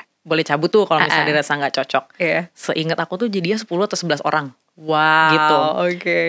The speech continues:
Speaker 1: Terus dari sepuluh atau sebelas orang itu, em, kayaknya yang career change itu cuma tiga orang deh.
Speaker 2: Oh, dikit banget ya?
Speaker 1: Iya, karena kan ya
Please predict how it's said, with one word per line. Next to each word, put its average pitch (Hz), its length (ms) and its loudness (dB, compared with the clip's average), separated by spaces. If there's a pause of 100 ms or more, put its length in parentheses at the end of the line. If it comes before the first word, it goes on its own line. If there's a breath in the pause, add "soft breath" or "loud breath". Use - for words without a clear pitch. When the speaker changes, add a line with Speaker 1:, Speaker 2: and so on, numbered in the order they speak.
(160)
Speaker 1:
Terus 220 240 0
dari 160 280 2
sepuluh 151 300 -4
atau 156 140 -2
sebelas 143 320 -2
orang 147 380 0
itu, 220 640 -2 (140)
em, 160 560 -2 (260)
kayaknya 185 300 -4
yang 254 100 -2
career 165 240 -4
change 196 160 -6
itu 220 100 -8
cuma 226 140 -2
tiga 151 240 -8
orang 139 320 -10
deh. 131 140 -14 (680)
Speaker 2:
Oh, 220 100 -12
dikit 175 180 -4
banget 165 300 -2
ya? 277 140 0 (100)
Speaker 1:
Iya, 180 260 -2 (240)
karena 156 280 2
kan 226 160 0
ya 156 280 2